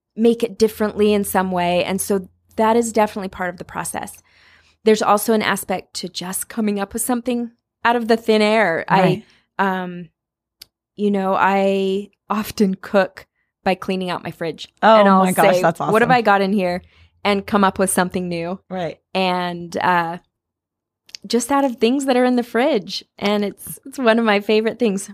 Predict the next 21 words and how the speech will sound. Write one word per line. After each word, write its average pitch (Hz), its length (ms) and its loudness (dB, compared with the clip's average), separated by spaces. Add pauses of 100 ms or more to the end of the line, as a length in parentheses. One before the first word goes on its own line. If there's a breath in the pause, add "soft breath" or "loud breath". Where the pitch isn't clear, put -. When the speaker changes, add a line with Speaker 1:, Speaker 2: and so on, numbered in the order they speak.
(100)
Speaker 1:
We've 202 160 -10
got - 180 -8
waivers 202 440 -8
in 214 100 -12
here, 214 200 -12
Speaker 2:
I 226 220 4
Speaker 1:
so 254 60 -2
Speaker 2:
know. 262 240 0
It's 240 180 -4
so 214 140 6
Speaker 1:
I 220 80 4
love 277 220 6
Speaker 2:
fun. 247 180 4
Speaker 1:
it. 247 160 2
Speaker 2:
<laughs> 233 120 4
Speaker 1:
Visitors. 226 360 2 (280 loud breath)
Um, 240 380 2 (1200)
but 320 120 -6
yeah, 339 200 2
it, 190 280 -8
I, 277 500 0